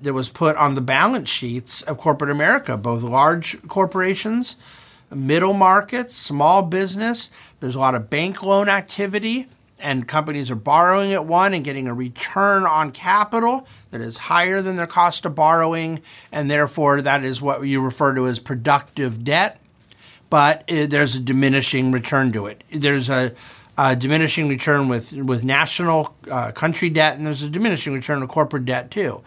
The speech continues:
Through time, you run out of opportunities, or opportunities generate less growth opportunity, or take on more risk, have more failure,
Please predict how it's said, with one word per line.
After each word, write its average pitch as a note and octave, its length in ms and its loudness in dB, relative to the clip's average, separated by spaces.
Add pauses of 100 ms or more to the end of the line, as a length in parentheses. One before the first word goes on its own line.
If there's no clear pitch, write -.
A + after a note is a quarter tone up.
(480)
Through F3+ 240 4
time, D#3 540 4
you C#3 140 0
run C#3+ 240 0
out E3 340 2
of C#3+ 160 -2
opportunities, A#2 800 -2
or D3 160 2
opportunities C3+ 680 0
generate C3+ 500 -2 (240)
less D3+ 540 0
growth C3 400 -2
opportunity, A2+ 840 -6 (340)
or C#3 160 -4
take D3 240 -4
on C#3 180 2
more D3+ 360 2
risk, D3 580 0
have C#3 320 -2
more D#3 240 2
failure, C#3+ 960 0